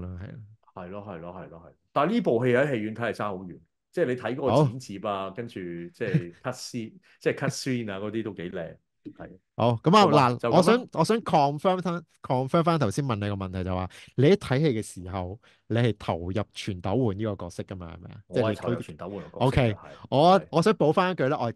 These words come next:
Speaker 1: 調翻轉，我係企喺鄭雨盛嗰邊個角色嘅，OK。
Speaker 2: 哦，係，
Speaker 1: 好。
Speaker 2: 因為通常我都係企喺反派嗰邊。咁你睇金手指，
Speaker 1: <laughs>
Speaker 2: 你會代入邊邊嘅角色啊？你會代入劉華嗰個角色係咪？<laughs> 唔係，
Speaker 1: OK。
Speaker 2: 呢個好 consistent 嘅，呢樣嘢。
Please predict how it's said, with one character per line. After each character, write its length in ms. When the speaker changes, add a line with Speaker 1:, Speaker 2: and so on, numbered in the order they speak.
Speaker 1:
調 280
翻 360
轉， 300
我 160
係 60
企 60
喺 120
鄭 300
雨 180
盛 180
嗰 120
邊 120
個 100
角 120
色 140
嘅， 380
OK。 140
Speaker 2:
哦， 100
係， 120
Speaker 1:
好。 80
Speaker 2:
因 60
為 80
通 220
常 200
我 100
都 100
係 100
企 80
喺 160
反 200
派 240
嗰 120
邊。 160
咁 80
你 180
睇 220
金 100
手 180
指， 160
Speaker 1:
<laughs> 40
Speaker 2:
你 80
會 140
代 120
入 140
邊 200
邊 160
嘅 80
角 140
色 120
啊？ 40
你 80
會 140
代 100
入 80
劉 340
華 220
嗰 200
個 100
角 60
色 120
係 180
咪？ 280
<laughs> 380
唔 20
係， 460
Speaker 1:
OK。 160
Speaker 2:
呢 140
個 80
好 80
consistent 680
嘅， 100
呢 80
樣 180
嘢。 180